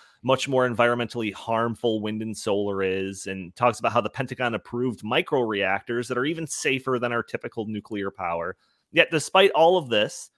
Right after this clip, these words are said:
the left still seems extremely disinterested in all of this. So, I, I mean, Chris, I, we've had this conversation before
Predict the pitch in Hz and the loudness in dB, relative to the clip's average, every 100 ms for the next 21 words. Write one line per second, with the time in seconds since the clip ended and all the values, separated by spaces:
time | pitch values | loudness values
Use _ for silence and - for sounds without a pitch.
0 | - 180 160 180 - - - - 156 175 | -2 0 4 4 2 -10 -6 2 2 2
1 | - 127 135 151 - - - 123 131 156 | -4 -4 -4 -6 -8 -8 -6 -4 -2 -2
2 | 151 156 - - 254 - 294 - 147 110 | -2 -4 -6 -6 -6 -4 -4 0 0 0
3 | 98 92 90 - 76 - - - - - | 0 -2 -4 -6 -8 -8 -10 -14 -16 -20
4 | - _ - 190 175 175 165 160 165 185 | -20 _ 2 8 10 10 6 2 2 2
5 | 180 165 - _ - - 214 208 - 180 | 0 -2 -8 _ -12 0 2 2 2 0
6 | 180 240 208 170 139 - 127 110 98 98 | 2 -2 2 0 0 0 0 0 -2 -2
7 | 92 98 90 85 90 82 85 | -2 -4 -8 -6 -6 -4 -6